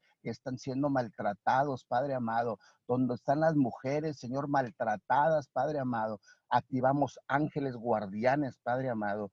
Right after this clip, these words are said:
en el nombre poderoso de Jesús. Te pedimos misericordia, Señor, por todas esas personas, Señor,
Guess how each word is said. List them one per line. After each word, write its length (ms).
en 160
el 160
nombre 320
poderoso 600
de 80
Jesús. 440
Te 100
pedimos 500
misericordia, 920
Señor, 400
por 200
todas 300
esas 340
personas, 720
Señor, 380